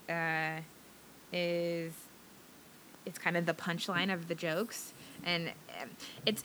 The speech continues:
it's done in a clever way, like, it's done to be shocking, and I enjoy the movie, but I'm just pointing it out there that it's,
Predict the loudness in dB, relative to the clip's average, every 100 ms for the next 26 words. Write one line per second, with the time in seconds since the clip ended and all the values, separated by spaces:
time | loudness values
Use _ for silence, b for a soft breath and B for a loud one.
0 | 2 2 6 6 6 6 6 6 6 6
1 | 4 4 2 0 2 2 2 -2 0 0
2 | 2 0 0 0 2 2 0 0 2 2
3 | 2 0 -4 -8 -14 -20 -20 -20 -20 -18
4 | -20 -20 -20 -10 2 4 6 4 4 6
5 | 4 4 4 4 4 2 2 0 0 -2
6 | -2 0 0 -2 -4 -2 0 0 2 0
7 | 0 -2 -4